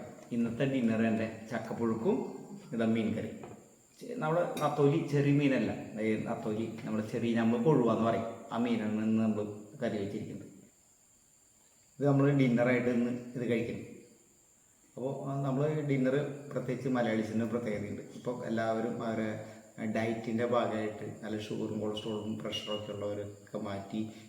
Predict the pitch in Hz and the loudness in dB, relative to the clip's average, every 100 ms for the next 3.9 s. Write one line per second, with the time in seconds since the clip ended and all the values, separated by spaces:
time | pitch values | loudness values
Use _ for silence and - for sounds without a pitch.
0 | - 123 120 110 113 - 123 110 104 101 | -4 -2 0 2 2 2 0 0 -2 -4
1 | - - - - _ _ 120 120 120 127 | -10 -14 -20 -20 _ _ 4 4 4 4
2 | 123 110 107 101 95 98 - 123 120 113 | 4 4 0 -2 -4 -6 -4 -2 -2 -2
3 | 107 107 107 104 101 98 98 95 | -2 -2 -2 -2 -4 -6 -6 -6